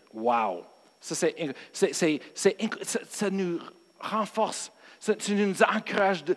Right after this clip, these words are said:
sur notre foi tellement. C'est, quand tu pries et tu demandes quelque chose, et peu importe, tu de-, tu laisses pas les autres personnes sach-, sachent, et, et tu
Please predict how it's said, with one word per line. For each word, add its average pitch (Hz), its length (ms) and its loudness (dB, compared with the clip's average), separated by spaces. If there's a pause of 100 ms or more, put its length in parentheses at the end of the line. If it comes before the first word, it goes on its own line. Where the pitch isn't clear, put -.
(120)
sur 185 360 4
notre 202 380 4 (400)
foi 208 400 6
tellement. 220 460 6
C'est, 185 240 -2 (240)
quand 285 200 2
tu 226 140 -4
pries 254 320 -2
et 175 60 -2
tu - 140 -8
demandes 220 360 6
quelque - 240 0
chose, 165 340 6 (220)
et 190 140 12
peu 311 300 6
importe, 247 440 6 (240)
tu 208 140 -4
de-, 170 340 4
tu - 140 -8
laisses 220 260 4
pas 220 140 4
les 185 180 8
autres 196 140 4
personnes 175 320 -4
sach-, 170 320 -2 (240)
sachent, 170 340 4
et, 185 220 4
et - 20 10
tu 185 240 0